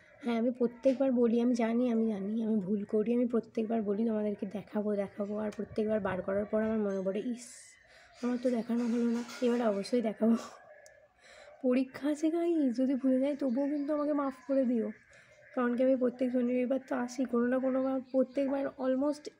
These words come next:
এদিক ওদিক, একটুখানি এদিক ওদিক হয়েও ওই একই জিনিস নিয়ে যায়। তো কোনো না কোনো বার তোমরা ঠিক দেখতে পাবেই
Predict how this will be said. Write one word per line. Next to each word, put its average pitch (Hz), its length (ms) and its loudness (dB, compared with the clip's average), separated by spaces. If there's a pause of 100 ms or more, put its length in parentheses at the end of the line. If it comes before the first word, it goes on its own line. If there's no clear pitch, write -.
(140)
এদিক 247 360 -2
ওদিক, 262 240 2
একটুখানি 254 580 0
এদিক 233 180 0
ওদিক 240 240 0
হয়েও 262 180 4
ওই 254 200 4
একই 226 220 -2
জিনিস 226 360 0
নিয়ে 214 120 -2
যায়। 202 140 -6 (420)
তো 226 60 -6
কোনো 226 300 2
না 233 140 2
কোনো 294 220 2
বার 330 220 0
তোমরা 269 260 2
ঠিক 320 320 0
দেখতে 247 320 0
পাবেই 170 380 -4